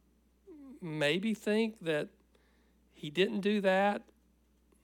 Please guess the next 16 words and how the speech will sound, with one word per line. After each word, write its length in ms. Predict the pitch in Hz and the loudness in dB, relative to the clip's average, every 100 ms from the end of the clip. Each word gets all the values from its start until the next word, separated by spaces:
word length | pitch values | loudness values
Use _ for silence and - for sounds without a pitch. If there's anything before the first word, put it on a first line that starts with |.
| _ _ _ _ _ _ _ _ _ _ _ _ _ - | _ _ _ _ _ _ _ _ _ _ _ _ _ -12
Maybe 420 | 151 180 202 196 | -8 -4 -2 -2
he 140 | 180 | -2
was 240 | 175 165 - | -4 -6 -4
thinking 480 | 185 180 185 165 | -4 -4 -4 -2
of 320 | 156 151 143 - - _ _ _ _ _ _ _ _ - | 0 0 -2 -6 -20 _ _ _ _ _ _ _ _ -10
or 160 | 139 123 | -8 -2
heard 280 | 170 165 | 0 0
Jesus 600 | 147 170 175 165 160 151 - | -2 -4 -4 -2 -2 -2 -2
had 340 | 139 135 135 - _ _ _ _ _ _ _ _ _ _ _ | 0 -2 -4 -18 _ _ _ _ _ _ _ _ _ _ _
that 240 | 156 - | -12 -12
prior 400 | - - 170 196 | -8 -2 0 -2
par-, 420 | 185 - - 165 - | -4 -12 -8 -6 -4
uh, 180 | 156 139 | -4 -4
parable 640 | - - 165 180 185 196 165 | -4 0 2 2 0 -2 -2
that's 260 | - - | -4 -2
in, 460 | 160 156 151 147 | 0 0 0 -4